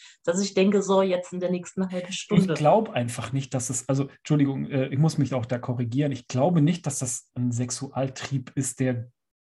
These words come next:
Speaker 2: hm, keine Ahnung, bei einem Mann stärker ausgeprägt ist, bei einer Frau. Das halte ich für kompletten Schwachsinn. Ich glaube, es ist tatsächlich eine Machtgeschichte ist. Mehr, nicht mehr und nicht
Speaker 1: Okay.
Speaker 2: weniger.
Speaker 1: Okay.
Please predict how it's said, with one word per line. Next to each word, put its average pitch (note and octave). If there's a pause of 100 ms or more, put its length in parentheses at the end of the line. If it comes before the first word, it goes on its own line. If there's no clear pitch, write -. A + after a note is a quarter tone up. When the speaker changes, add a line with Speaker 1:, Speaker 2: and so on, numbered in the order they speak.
(200)
Speaker 2:
hm, B2 (120)
keine C3
Ahnung, C#3
bei B2+
einem B2+
Mann B2+
stärker -
ausgeprägt C#3
ist, A#2+
bei B2
einer A#2+
Frau. A#2+
Das A2+
halte C3
ich A#2
für -
kompletten D3
Schwachsinn. C#3+
Ich A2+
glaube, E3+
es C#3+
ist C#3+
tatsächlich E3+ (380)
eine C3+
Machtgeschichte B2
ist. -
Mehr, C3+
nicht C3+
mehr C#3+
und C3
nicht B2
Speaker 1:
Okay. A#2
Speaker 2:
weniger. A2 (480)
Speaker 1:
Okay. F3